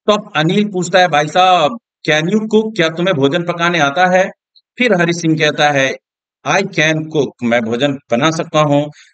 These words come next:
"I lied again," यानी कि हरि सिंह ने यहाँ दोबारा झूठ बोला। एक तो अपना नाम गलत बताया था और दूसरी गलत बात ये बोल रहा है कि उसे भोजन बनाने आती है,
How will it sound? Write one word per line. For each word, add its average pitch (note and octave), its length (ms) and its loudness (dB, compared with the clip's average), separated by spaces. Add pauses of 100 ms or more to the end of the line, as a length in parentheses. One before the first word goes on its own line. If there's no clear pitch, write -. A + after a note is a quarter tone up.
(260)
"I G3+ 140 2
lied D#3 420 0
again," C3 240 -2
यानी D3 240 0
कि E3 120 -2
हरि C#3+ 220 0
सिंह C#3 220 2
ने C3+ 80 4
यहाँ A#2+ 160 0
दोबारा D#3 420 0
झूठ D#3+ 200 -4
बोला। B2 240 -2 (120)
एक E3 200 0
तो F3 60 0
अपना C#3 220 -2
नाम E3 340 -2
गलत F#3+ 200 2
बताया F#3 360 2
था F#3+ 120 2
और F#3+ 240 0
दूसरी G3 420 -4
गलत F3+ 240 2
बात E3 260 -2
ये C#3+ 140 0
बोल C3+ 240 -4
रहा B2+ 100 2
है C3 60 0
कि D3+ 120 -8
उसे F#3+ 160 -4
भोजन A#2+ 300 0
बनाने A#2 360 0 (600)
आती G#2+ 280 -6
है, A2 200 -2